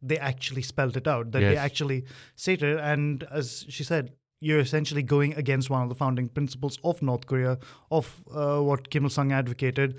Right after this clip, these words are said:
Speaker 2: Right.
Speaker 1: And that's something that y-, effectively, even if the base has been set there for a while, just making that move in itself is a big deal.
Speaker 2: So it makes me wonder then what will be the future, uh, basis for legitimacy of the, the North Korean system. If it's not going to be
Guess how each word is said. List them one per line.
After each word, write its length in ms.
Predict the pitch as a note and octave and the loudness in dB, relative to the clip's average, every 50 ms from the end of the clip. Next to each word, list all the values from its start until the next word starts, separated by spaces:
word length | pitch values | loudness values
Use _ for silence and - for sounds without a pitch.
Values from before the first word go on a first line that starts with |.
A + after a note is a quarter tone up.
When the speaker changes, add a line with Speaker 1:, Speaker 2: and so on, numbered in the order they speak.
| - - | -4 0
Speaker 2:
Right. 240 | G2+ F#2+ G2+ F#2+ - | 2 4 4 4 2
Speaker 1:
And 160 | D3 C#3+ C#3+ | 0 -2 0
that's 220 | C3+ D3 D3+ - | 0 0 0 0
something 320 | - E3+ D#3+ - E3+ E3 D#3+ | -2 -2 0 0 -2 0 0
that 240 | D#3+ D#3 D#3 D#3 - - _ - | 2 0 0 -2 -4 -20 _ -10
y-, 160 | D#3 D3 F3+ | -8 -6 -6
effectively, 460 | E3 - F3+ F#3+ F#3 E3+ D#3 C#3+ C#3 C3 C3 C3 - - - | -4 -2 -2 -2 -2 -2 -2 -2 -2 -2 -4 -8 -16 -14 -8
even 280 | E3 D3+ C#3 D#3 D#3+ D3+ | -6 -4 -4 -2 -2 -2
if 100 | C#3+ C3 | -2 -2
the 60 | C3 A#2+ G2+ D#3 | -2 -2 2 2
base 160 | F3+ G3+ G3 | 2 2 2
has 160 | - D3+ C3+ B2+ | 0 -2 -2 0
been 220 | A#2+ B2+ B2+ - | 0 0 0 0
set 260 | - - C3+ A#2+ A#2+ | 0 -2 -4 -4 -2
there 140 | C3 C3 C3 | -2 -2 -2
for 180 | C3 C3 C3+ C3+ | -2 -2 0 0
a 80 | C3 | 2
while, 400 | C3+ C#3+ D3 C#3 C#3 C#3+ C#3+ C#3 - _ - - | 2 2 2 2 2 0 0 -2 -6 _ -14 -8
just 300 | C3 B2+ D3 - - - _ _ - | -4 -4 -4 -4 -4 -10 _ _ -10
making 540 | C#3+ C#3+ C#3+ D3+ D#3 D#3 D#3 D3 D3+ D3+ D3+ | -6 -2 0 0 0 -2 -2 -4 -4 -2 0
that 180 | C#3+ C#3+ C3 | 0 -2 -2
move 300 | D3+ D3 D3 D3 D3 D3 C#3+ - _ _ _ _ - | -2 -2 0 0 -2 -2 -6 -10 _ _ _ _ -6
in 140 | D3+ D3 D3 | -2 -2 -2
itself 420 | C#3+ - - D#3 C#3+ C3+ B2+ C3 - - | -2 0 0 2 2 2 2 0 -4 -6
is 140 | C#3 A#2 A2+ | -4 0 0
a 80 | B2+ | 0
big 260 | A#2 A2 A2+ B2+ G#2 F#2 | 0 0 -2 -2 -2 -4
deal. 280 | A#2 A2 A2+ A#2 A2+ - _ _ _ _ _ _ _ _ _ _ _ - - | -8 -8 -8 -10 -12 -14 _ _ _ _ _ _ _ _ _ _ _ -8 -2
Speaker 2:
So 80 | A#2 A#2+ | 0 0
it 120 | G2+ - | 0 2
makes 240 | B2+ B2 B2 A#2+ - | 2 0 0 0 0
me 60 | C3 A#2+ | 0 0
wonder 160 | A#2+ A2+ A2 | 2 2 2
then 160 | G#2 G#2 G#2 | 2 2 2
what 180 | G#2 A2 - - | 2 0 0 0
will 100 | A#2 G#2+ | -2 -2
be 240 | G2 A2+ A2 A2 | 0 0 0 0
the 180 | G2+ - - G2 | -2 -4 -6 -8
future, 600 | - - - B2+ B2+ B2 - - A#2 G#2+ G2 F#2+ | -6 -2 -2 -2 0 -2 -2 0 0 0 2 2
uh, 80 | F#2 F2+ | 0 2
basis 400 | E2+ F#2+ F#2 F#2 F#2 - G2 - | 2 2 2 2 2 -2 -4 -4
for 120 | - - | 0 2
legitimacy 680 | F#2+ F#2 E2+ F#2 F#2 F#2 F2+ F2+ - - F#2+ F2+ F2+ F2+ | 2 2 2 2 2 2 2 0 0 0 2 2 4 4
of 160 | F2+ E2 - | 2 2 2
the, 180 | - F2+ F2 | 2 2 2
the 120 | - - F#2 | 2 2 0
North 180 | F2 E2 D#2 | 0 0 -2
Korean 200 | - - F2 E2+ D#2+ | -2 -2 -2 -2 -2
system. 280 | - F#2 E2 - E2+ | -4 -6 -6 -4 -2
If 160 | F2+ F2+ F2+ F#2 | -2 -2 -2 -4
it's 140 | F2+ - | -6 -2
not 140 | B2+ C3+ - | -2 -2 0
going 180 | B2+ B2 A#2+ G#2+ | 0 0 0 0
to 60 | G2+ | 0
be 200 | G2+ G#2 G2 | 0 0 0